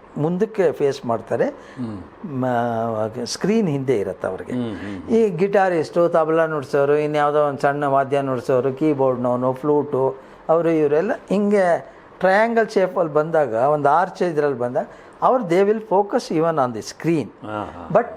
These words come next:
Speaker 1: they, they will be watching the movie.
Speaker 2: ಹ್ಮ್.
Speaker 1: But whenever their portion comes, you know,
Speaker 2: ಹ್ಮ್.
Speaker 1: they have to see the conductor wherever he shows the hand,
Speaker 2: ಹ್ಮ್.
Speaker 1: they have to play. ಆ ಥರ.
Speaker 2: ಹ್ಮ್.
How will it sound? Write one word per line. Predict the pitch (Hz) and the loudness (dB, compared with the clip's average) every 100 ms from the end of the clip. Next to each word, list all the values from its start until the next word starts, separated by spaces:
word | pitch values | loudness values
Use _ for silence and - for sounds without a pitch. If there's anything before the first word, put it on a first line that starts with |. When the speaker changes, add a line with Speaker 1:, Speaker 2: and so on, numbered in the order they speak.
| - - 113 | -18 -14 -2
Speaker 1:
they, | 135 190 214 220 - 247 104 | 2 4 2 -4 -14 -12 -4
they | 117 123 | 2 2
will | 139 151 | 2 0
be | 226 170 | 0 4
watching | 135 170 226 226 | 2 2 0 0
the | 208 | 0
movie. | 160 135 107 117 190 | 0 -2 -2 -2 -4
Speaker 2:
ಹ್ಮ್. | - 120 110 90 - | -6 -12 -10 -8 0
Speaker 1:
But | 175 | 0
whenever | 175 123 151 185 208 247 214 151 | 0 0 0 2 2 2 0 2
their | 175 214 | 4 2
portion | 202 170 175 - 233 220 | 0 0 2 2 0 0
comes, | 214 175 170 | 0 0 0
you | 170 127 | -4 -2
know, | 127 | 0
Speaker 2:
ಹ್ಮ್. | 208 - 120 110 85 113 | -2 -4 -8 -8 -8 -2
Speaker 1:
they | 120 127 | 2 4
have | 208 202 | 2 0
to | 233 | -2
see | - 214 | 0 -2
the | 233 | -2
conductor | 226 180 180 185 240 | 0 0 0 0 2
wherever | 220 143 156 175 185 220 | 2 2 2 2 2 2
he | 185 | 0
shows | 151 180 180 180 | -2 -2 -4 -2
the | 165 | 0
hand, | 151 143 170 285 | 0 2 0 -2
Speaker 2:
ಹ್ಮ್. | - - - 101 90 | -10 -20 -16 -14 -6
Speaker 1:
they | 120 107 | -4 0
have | 110 - | -2 -2
to | - - | -14 -14
play. | - - | -12 -4
ಆ | 113 | -2
ಥರ. | 110 | -2
Speaker 2:
ಹ್ಮ್. | 110 | -8